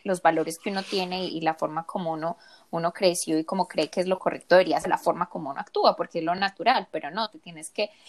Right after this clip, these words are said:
que estar como llevando esos parámetros que está sacando la sociedad ahora y tienes que tratar como de, de seguirlos para poder estar en una relación, porque eso es lo que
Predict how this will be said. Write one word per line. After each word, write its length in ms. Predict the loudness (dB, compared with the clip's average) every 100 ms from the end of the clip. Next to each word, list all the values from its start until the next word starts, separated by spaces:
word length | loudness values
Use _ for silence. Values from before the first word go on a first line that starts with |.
| -20 _
que 100 | 4
estar 380 | 4 6 4 4
como 260 | -6 -6 -6
llevando 580 | -4 -2 -2 -4 -4 -4
esos 300 | -6 -12 -6
parámetros 840 | 0 2 0 -8 -12 -8 -8 -8
que 360 | -10 -8 -8 -8
está 240 | -6 -4
sacando 380 | -2 -2 0 0
la 140 | 2 0
sociedad 580 | -2 -4 -2 0 0 2
ahora 560 | 6 6 6 0 -6 -10 _ _
y 80 | -14
tienes 280 | -8 -8 -6
que 100 | -6
tratar 340 | -6 -4 -4 -4
como 260 | -4 -2
de, 160 | 0 -2
de 160 | -4 -2
seguirlos 720 | -2 0 2 2 0 -4 -2
para 280 | 0 0 0
poder 360 | 0 0 -4 _ _ -8
estar 280 | 4 6 6
en 120 | 2
una 160 | 0 0
relación, 440 | -2 -6 -4 -4
porque 220 | -6 -6
eso 140 | -6 -6
es 60 |
lo 200 | -2 -2
que 220 | 0 -4